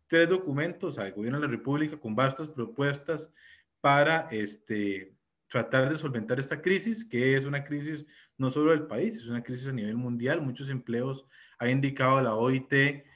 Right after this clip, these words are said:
que, eh, están cayendo, mucha hambre está pasando en muchos países, pero debemos de sostenernos con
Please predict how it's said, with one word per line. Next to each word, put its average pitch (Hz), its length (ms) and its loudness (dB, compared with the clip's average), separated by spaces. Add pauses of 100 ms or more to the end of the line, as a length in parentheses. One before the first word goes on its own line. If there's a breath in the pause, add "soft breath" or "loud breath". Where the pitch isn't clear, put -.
(180 soft breath)
que, 139 300 6
eh, 101 520 0
están 127 280 0
cayendo, 151 580 4
mucha 131 680 2
hambre 156 260 0
está 123 460 0 (240 soft breath)
pasando 131 520 2
en 120 80 2
muchos 120 340 -2
países, 123 460 -2
pero 143 460 2 (380 soft breath)
debemos 139 400 6
de 175 80 4
sostenernos 147 640 0
con 151 460 4